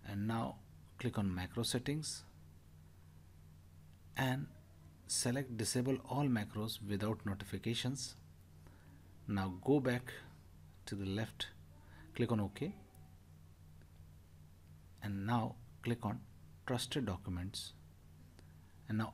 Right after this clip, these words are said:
uncheck this Allow Documents on a Network to be Trusted, and check this Disable Trusted Documents, and now click on OK and close it,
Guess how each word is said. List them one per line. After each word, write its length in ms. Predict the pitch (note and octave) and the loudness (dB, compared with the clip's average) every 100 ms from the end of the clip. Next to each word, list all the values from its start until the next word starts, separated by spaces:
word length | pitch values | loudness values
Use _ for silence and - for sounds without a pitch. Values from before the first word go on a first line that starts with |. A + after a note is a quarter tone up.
| B2+ | 4
uncheck 380 | A#2+ - C3 | 4 6 4
this 220 | G2+ F#2+ - | 4 0 2
Allow 200 | A2 A2+ | 4 4
Documents 460 | G#2+ G2 G#2 G2+ | 4 2 2 4
on 120 | G#2 G2 | 4 4
a 40 | |
Network 400 | G2 F#2+ G2 F#2+ | 2 2 0 0
to 60 | G2 | -2
be 80 | G#2 | -2
Trusted, 400 | - G#2+ - D#3 D#3 - - - - - | 0 0 2 0 -2 -14 -18 -18 -16 -4
and 120 | A2+ | -2
check 240 | - A#2 G2 | 2 2 2
this 200 | F#2+ - | -2 -2
Disable 460 | - G2+ G#2+ G#2 G#2 | 0 0 2 2 0
Trusted 440 | G2 F#2 - F#2+ | 0 0 -2 -2
Documents, 640 | F#2 F#2 - G#2+ - - - - - - - - - | -2 -2 0 0 0 -8 -10 -16 -18 -18 -16 -16 -2
and 120 | G#2 | 2
now 180 | A2 C3 | 4 4
click 220 | A2+ G2 | 2 2
on 100 | F2+ D#2+ | 0 -2
OK 400 | G#2 - B2+ C#3+ - - - - - | -4 2 2 2 -4 -14 -16 -16 -8
and 120 | G2+ | -6
close 280 | G2 F2+ - | -2 -2 -4
it, 200 | - | -8